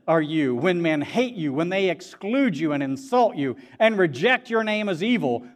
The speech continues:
because of the Son of Man." Paul, in his letter to Timothy, in Second Timothy chapter three, verse twelve, says, "Everyone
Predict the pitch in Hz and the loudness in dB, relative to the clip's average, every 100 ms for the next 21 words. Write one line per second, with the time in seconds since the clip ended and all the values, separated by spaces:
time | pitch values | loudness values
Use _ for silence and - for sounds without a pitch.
0 | - 165 - 247 240 165 175 147 147 143 | -4 -4 0 0 2 2 2 4 2 -2
1 | _ - 151 - 156 147 143 175 190 139 | _ -6 -6 -4 -4 -4 -6 -6 -6 -8
2 | 98 _ _ _ _ _ _ _ _ _ | -12 _ _ _ _ _ _ _ _ _
3 | _ _ _ _ _ _ 233 240 226 185 | _ _ _ _ _ _ 4 6 8 6
4 | 151 - - 160 160 202 208 180 202 185 | 2 -4 -4 -2 2 0 0 -4 -2 4
5 | 185 185 180 185 170 - 214 233 - 131 | 4 4 2 -2 -2 -4 -4 -2 -4 -6
6 | 107 _ _ _ _ _ 110 - 190 180 | -12 _ _ _ _ _ -20 -8 -6 -6
7 | 170 - 196 175 175 139 117 - _ _ | -10 -8 -6 -6 -4 -6 -6 -10 _ _
8 | - 165 165 - 170 165 160 156 - 202 | -6 -4 -6 -8 -4 -2 -4 -8 -6 0
9 | 190 160 131 123 _ _ _ 185 175 160 | 2 2 0 -6 _ _ _ -2 0 -2
10 | 139 - _ _ _ _ _ - 330 254 | -4 -14 _ _ _ _ _ 0 2 0
11 | 185 160 123 127 110 | -2 -2 -2 -6 -8